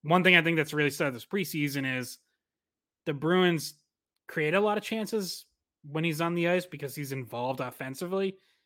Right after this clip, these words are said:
They've also given up quite a few. So, you know, you're, you're, you're taking and giving with, with Ian Mitchell in the game. I think he's perfectly fine as a seventh defenseman, though. And like I said, the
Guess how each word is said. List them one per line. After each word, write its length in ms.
They've 100
also 220
given 200
up 140
quite 200
a 60
few. 360
So, 720
you 140
know, 300
you're, 600
you're, 220
you're 380
taking 440
and 120
giving 400
with, 220
with 180
Ian 240
Mitchell 300
in 60
the 80
game. 480
I 100
think 160
he's 160
perfectly 360
fine 260
as 100
a 40
seventh 320
defenseman, 520
though. 200
And 80
like 140
I 100
said, 460
the 380